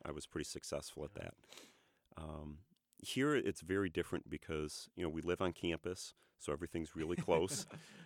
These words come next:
Speaker 1: Um, you know, there's homework. The idea is you do it at
Speaker 3: Yeah,
Speaker 1: home.
Speaker 3: yeah, yeah, yeah.
Speaker 1: Um,
Speaker 2: Yeah.
Speaker 1: yes, it's so, there's always that constant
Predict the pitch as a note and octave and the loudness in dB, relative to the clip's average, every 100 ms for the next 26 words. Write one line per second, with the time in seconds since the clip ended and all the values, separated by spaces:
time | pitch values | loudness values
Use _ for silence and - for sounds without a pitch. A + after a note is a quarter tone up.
0 | - F#2 F2 F2 D#2+ D#2+ - - _ _ | -2 4 6 6 4 0 -8 -20 _ _
1 | _ _ _ F#2+ F2+ - F2 E2 - - | _ _ _ 2 2 4 4 4 -2 -8
2 | - - F#2 F#2+ G#2+ - - _ _ - | -4 4 4 4 0 -2 -10 _ _ -2
3 | E2 D2+ D#2 E2+ F2 F2 D2+ F2+ A#2 D3 | 2 2 4 4 4 2 2 4 6 8
4 | F#2 F#2 B2 C#3 - B2 B2+ B2+ A2 F2+ | 10 10 8 4 4 4 2 2 2 6
5 | F2 F2 - D#3+ B2+ - _ _ _ - | 6 4 -4 -10 -10 -16 _ _ _ -10
6 | - A2 G2+ D#2+ - - F#2 - - A2 | 4 10 10 10 4 4 4 4 2 6
7 | G2+ F#2+ - _ _ _ _ _ _ _ | 6 4 0 _ _ _ _ _ _ _
8 | _ - G#2 F#2 G2+ G2+ G#2+ G2+ E2 - | _ -4 2 2 4 4 4 4 2 0
9 | - F#2 F2+ - G2 | 0 0 0 -2 -6